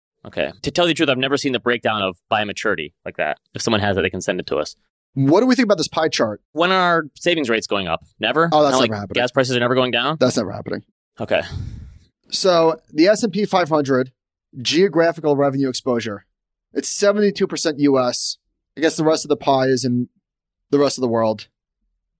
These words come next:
Speaker 2: I don't know. I feel like the global economy is so much more linked than it used to be. I get it. I think that the U S would fare better in a global recession than other countries.
Speaker 1: But isn't the stat, like, forty percent of the actual revenue comes from outside the U S? So just because we have more landmass?
Speaker 2: Wait,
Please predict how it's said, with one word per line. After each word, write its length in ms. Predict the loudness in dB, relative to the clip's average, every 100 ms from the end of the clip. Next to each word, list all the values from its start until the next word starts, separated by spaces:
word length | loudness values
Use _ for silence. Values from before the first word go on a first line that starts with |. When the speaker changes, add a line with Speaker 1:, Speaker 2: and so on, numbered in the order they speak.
| _
Speaker 2:
I 80 | 0
don't 80 | 2
know. 60 | 4
I 40 |
feel 140 | 2
like 60 | 0
the 60 | 0
global 360 | 2 2 2
economy 340 | 0 0 -2 -2
is 80 | -2
so 80 |
much 140 | -4 0
more 140 | 0
linked 180 | 0 -2
than 100 | -4
it 60 | -4
used 160 | -4 -4
to 40 |
be. 120 | -6 -8 _
I 100 | -4
get 240 | 0 0 0
it. 120 | -6 -12 _
I 80 | 0
think 100 | 4
that 180 | 2 2 2
the 100 | 4
U 180 | 4
S 100 | 2
would 120 | -2 0
fare 200 | 0 2
better 320 | 2 2 0
in 60 |
a 60 | -2
global 260 | 0 0 0
recession 380 | -2 -2 -2 -2
than 80 | -2
other 140 | -2
countries. 460 | -4 -8 -2 -2 -2 _ -2
Speaker 1:
But 120 | 0
isn't 140 | 2
the 60 | -2
stat, 280 | 0 -2 0
like, 120 | -6
forty 380 | -4 0 2 2
percent 240 | 0 -2
of 60 | 0
the 80 | 0
actual 240 | 0 -2
revenue 320 | 0 0 -2
comes 220 | -2 -4 -2
from 180 | -2 -2
outside 260 | -2 0 2
the 60 |
U 100 | 2
S? 300 | 2 0 -8 -14 _ _ _ -8
So 140 | -4
just 140 | -2 -2
because 220 | 0 0
we 40 |
have 100 | 0
more 140 | 2 0
landmass? 600 | 0 -2 -2 -4 -6 0
Speaker 2:
Wait, 320 | 2 2